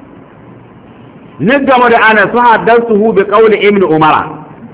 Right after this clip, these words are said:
Ni ce, "Anas, na ji hadisi gare ka, ka ce manzon Allah ya ce, ka ji manzon Allah yulabbi bil hajji wal umrata jami'an.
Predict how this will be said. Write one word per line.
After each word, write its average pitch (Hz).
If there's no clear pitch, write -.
Ni 190
ce, 160
"Anas, 185
na 185
ji 202
hadisi 165
gare 156
ka, 170
ka 165
ce 165
manzon 147
Allah 160
ya 160
ce, 131
ka 170
ji 196
manzon 175
Allah 180
yulabbi 160
bil 151
hajji 160
wal 151
umrata 170
jami'an. 143